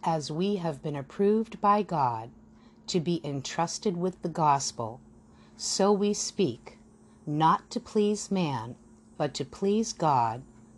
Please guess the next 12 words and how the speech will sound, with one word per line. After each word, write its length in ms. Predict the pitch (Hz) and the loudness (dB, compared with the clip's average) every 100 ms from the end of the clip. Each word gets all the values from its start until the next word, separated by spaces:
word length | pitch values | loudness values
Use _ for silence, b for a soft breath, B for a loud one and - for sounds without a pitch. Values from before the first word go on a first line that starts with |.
| - | -6
who 200 | 170 151 | -4 -4
tests 680 | - 156 - - - - - | -2 -2 -2 -8 -10 -14 -8
our 180 | 165 151 | -4 -2
hearts." 720 | 131 123 110 - - - - - - - - - - - - - B B B B B B B B | -2 -2 -4 -10 -12 -12 -12 -16 -20 -20 -20 -20 -20 -20 -20 -20 B B B B B B B B
I'd 160 | - 180 | 2 4
like 180 | 190 185 | 4 2
to 80 | 175 | -4
thank 380 | - 202 220 - | 0 0 2 0
you 80 | |
for 180 | 208 214 | -2 0
listening 540 | 190 180 - 208 175 147 | 0 0 0 0 0 -2
today, 600 | - 160 147 135 135 | -4 -2 0 0 -4